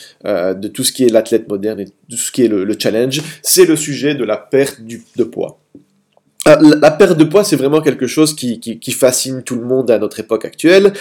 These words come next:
Euh, et ce qui me fait le plus marrer, c'est toutes ces pubs qu'on voit à chaque fois sur, euh, « Perdez du poids en mangeant ceci » ou, euh, « Les cinq aliments mystères qui vous font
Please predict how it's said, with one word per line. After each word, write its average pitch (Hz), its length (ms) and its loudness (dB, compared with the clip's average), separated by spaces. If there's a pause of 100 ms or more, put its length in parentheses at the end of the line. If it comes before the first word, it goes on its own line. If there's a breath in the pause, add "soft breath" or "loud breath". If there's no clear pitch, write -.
(380 loud breath)
Euh, 143 220 10
et 147 80 6
ce 196 160 4
qui 208 160 0
me 196 160 6
fait 143 280 4
le 110 140 2
plus 151 560 0
marrer, 139 600 4 (240 loud breath)
c'est 156 680 4
toutes 196 140 -2
ces - 200 4
pubs 190 540 -2
qu'on 139 160 -6
voit 127 340 6
à 143 100 6
chaque - 260 -4
fois 147 220 4
sur, 135 380 2 (440 loud breath)
euh, « 127 140 8
Perdez 147 540 6
du 131 180 0
poids 139 260 8
en 123 200 4
mangeant 127 720 2
ceci » 139 760 0
ou, 123 240 0
euh, « 113 100 6
Les 110 140 2
cinq 135 420 0
aliments 120 520 0
mystères 127 720 2
qui 117 120 -10
vous 117 180 -6
font 120 460 -6